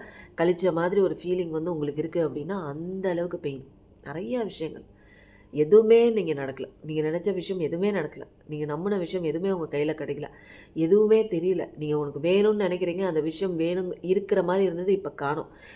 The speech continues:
எல்லாமே ஒரு மாயையான ஒரு விஷயமா இருக்கு. அப்படிப்பட்ட ஒரு சிச்சுவேஷன்ல தான் உங்களால வந்து எப்படா நம்ம வாழ்க்கையில, ஃப்யூச்சர்ல எப்படி வந்து எந்திரிச்சு நிக்கிறது அப்படின்னே தெரியல உங்களுக்கு.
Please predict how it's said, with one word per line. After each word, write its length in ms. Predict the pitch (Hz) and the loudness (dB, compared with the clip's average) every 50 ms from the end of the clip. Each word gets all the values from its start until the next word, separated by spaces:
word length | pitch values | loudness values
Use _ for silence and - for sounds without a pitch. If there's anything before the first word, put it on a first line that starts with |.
| - | -8
எல்லாமே 420 | - 170 170 180 196 196 196 214 220 | -2 2 4 4 4 4 4 4 4
ஒரு 160 | 214 185 156 | 4 2 2
மாயையான 520 | 151 151 160 170 180 175 175 170 175 175 | 0 0 0 0 0 0 0 0 0 0
ஒரு 140 | 180 170 147 | 0 0 0
விஷயமா 360 | 147 147 - 160 151 147 147 | -2 -6 -8 -8 -6 -6 -6
இருக்கு. 300 | 143 135 131 - - - - - - _ _ _ | -6 -8 -10 -14 -18 -18 -20 -20 -20 _ _ _
அப்படிப்பட்ட 640 | - - 156 208 - - 190 208 196 202 165 170 202 | -8 -8 -8 -8 -2 0 0 0 0 -2 -4 -2 -2
ஒரு 120 | 202 190 196 165 | -2 -2 -4 -6
சிச்சுவேஷன்ல 440 | 135 - 165 160 160 151 151 139 147 | -8 -4 -2 -2 -2 -2 -4 -4 -2
தான் 180 | 175 208 202 - - - - - - - - | -4 -4 -4 -8 -16 -20 -20 -20 -20 -12 -8
உங்களால 540 | 170 175 196 202 196 190 180 175 185 202 202 | -4 -2 2 4 6 6 6 4 4 4 2
வந்து 520 | 180 160 175 214 226 214 180 160 139 - - | 2 2 4 6 6 6 6 6 2 2 0
எப்படா 520 | 147 165 160 - 196 202 202 202 202 214 | -2 -2 -2 0 0 0 2 2 2 0
நம்ம 360 | 214 202 175 165 160 156 160 165 | 0 -2 -2 -2 -2 0 -2 -2
வாழ்க்கையில, 320 | 170 165 - 165 165 165 165 - | -4 -2 -2 -2 -2 -2 -2 0
ஃப்யூச்சர்ல 560 | 190 208 202 - 190 170 160 160 180 190 175 | -2 -2 0 -2 -4 -2 0 0 0 0 0
எப்படி 340 | 165 160 - 202 208 202 180 | -2 -2 -2 0 2 2 2
வந்து 540 | 165 160 170 196 202 190 170 160 - - - - - - | 2 0 -2 0 2 2 2 0 -2 -6 -10 -16 -20 -12
எந்திரிச்சு 400 | - 170 180 208 226 226 - 202 | -8 -6 -2 0 0 0 0 0
நிக்கிறது 400 | 180 170 170 - 190 180 175 180 | -6 -6 -4 -4 -4 -2 0 0
அப்படின்னே 340 | 175 160 151 165 170 196 220 | 0 0 -2 -2 -2 -2 -2
தெரியல 360 | 214 190 165 165 180 185 185 | -2 -2 -4 -2 -2 -2 -2
உங்களுக்கு. 340 | 151 131 131 - - - - | -4 -4 -8 -14 -16 -20 -20